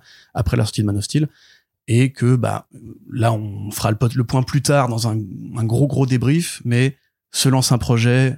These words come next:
avec Lord Miller, avec Seth Graham-Smith, avec Rick Famuyiwa, avec tous les gens qu'on connaît, jusqu'à Andy Muschietti, jusqu'à, euh, Ezra Miller, jusqu'à, euh, le feuilleton Ezra Miller, jusqu'aux,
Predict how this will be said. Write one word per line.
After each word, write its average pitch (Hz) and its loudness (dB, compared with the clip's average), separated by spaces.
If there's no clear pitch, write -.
avec 117 2
Lord 117 2
Miller, 113 2
avec 117 0
Seth 107 0
Graham-Smith, 110 0
avec 117 2
Rick 113 -2
Famuyiwa, 110 0
avec 113 2
tous 131 2
les 117 4
gens 120 2
qu'on 110 -2
connaît, 110 0
jusqu'à 123 0
Andy 117 2
Muschietti, 110 0
jusqu'à, 120 2
euh, 110 2
Ezra 107 0
Miller, 107 2
jusqu'à, 107 0
euh, 98 -2
le 98 -2
feuilleton 120 0
Ezra 117 2
Miller, 120 2
jusqu'aux, 107 0